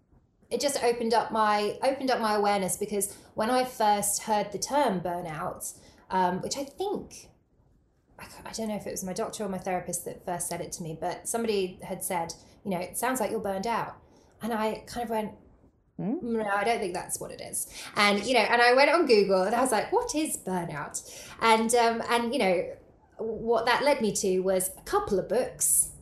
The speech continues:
Speaker 1: a podcast, um, a few articles, and, um, and, you know, there wasn't very much information there, but what there was,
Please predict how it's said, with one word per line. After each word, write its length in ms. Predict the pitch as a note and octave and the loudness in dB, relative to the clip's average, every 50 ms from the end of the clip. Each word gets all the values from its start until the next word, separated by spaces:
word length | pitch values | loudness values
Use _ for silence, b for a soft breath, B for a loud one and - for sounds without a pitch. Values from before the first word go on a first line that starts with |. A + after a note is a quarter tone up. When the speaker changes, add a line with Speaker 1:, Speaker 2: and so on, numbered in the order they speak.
| - - - - | -20 -20 -12 -12
Speaker 1:
a 60 | A3+ | -10
podcast, 1000 | - - G#3 F3+ - - - A#3 B3 C4+ C#4+ D4+ D4 - - - - - - - b b b b b b | -2 0 2 2 2 -2 -4 -2 0 2 4 4 4 2 0 0 -2 -6 -8 -14 b b b b b b
um, 320 | - A3+ A3 A3 A3 A3 A3 | 4 6 10 10 10 8 6
a 60 | G#3+ | 0
few 260 | - - D4+ C4 G#3 | -2 0 2 4 4
articles, 920 | G3 G3 G3+ G3 - - - - - C4+ C#4 D4 D4+ D4+ D4 - - - B B B B B B - | 4 4 2 2 0 -2 -4 -4 -2 -2 0 0 0 0 2 2 0 0 B B B B B B 2
and, 420 | A#3 A3 A3 A3+ A3 A3 A3 A3+ | 4 6 6 6 4 2 2 2
um, 440 | A#3 A3+ A3 A3 A3 A3 A3 G#3 G#3 - | 4 4 6 4 4 2 -2 -4 -4 -2
and, 320 | A3 A3+ A#3 A3+ A3+ A3+ A3 - - - | 0 0 2 2 2 0 -2 -4 -6 -2
you 120 | B3 C4 | 0 2
know, 200 | A#3+ G#3 G3 G3 | 4 4 4 4
there 140 | F#3+ A#3 A#3 | 4 2 2
wasn't 240 | B3 C4 B3+ A#3+ A3 | 4 2 2 2 2
very 120 | B3 B3 | 2 2
much 220 | A#3+ B3 G3 - - | 2 2 0 0 0
information 720 | C4 B3+ B3 - A#3+ B3 C4+ D4 D4 - - G3 F3 E3+ | 0 0 0 -2 0 2 2 2 2 0 -2 -2 -2 -4
there, 300 | E3+ D3+ B2+ - - - - - | -4 -6 -6 -8 -10 -12 -4 0
but 240 | A#3 A#3 - - A#3 | 2 2 2 4 4
what 160 | A#3+ - - | 2 2 4
there 140 | A#3+ A3+ A3+ | 2 0 2
was, 720 | G#3+ C4+ D#4+ C4 F3+ F3 F3 F3+ F#3+ - - - - - | 2 4 4 4 6 4 2 2 2 0 0 0 -2 -8